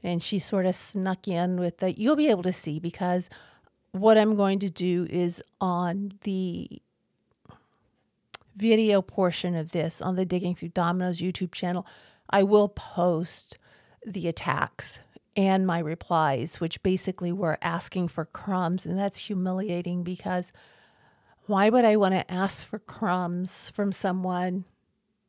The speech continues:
that hates me so much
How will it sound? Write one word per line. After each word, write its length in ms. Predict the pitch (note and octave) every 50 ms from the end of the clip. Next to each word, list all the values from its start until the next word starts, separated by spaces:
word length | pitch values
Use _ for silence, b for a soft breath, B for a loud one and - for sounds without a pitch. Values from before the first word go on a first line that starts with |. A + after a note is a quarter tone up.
| _ _ _ _ _ _ _ _ _ _ _ _ _ _ _ _ _ _ _ _ _ _ _ _ _ _ _ _ _
that 180 | - G3+ - - _ _ _ _ _ _ _ _ _ _ _ _ _ _ _ _ _ _ _ _ _ -
hates 400 | - - F#3+ E3 E3 - - E3
me 160 | E3 E3+ D#3+
so 240 | - - - C#3 -
much 560 | D#3+ - - - - _ - - - -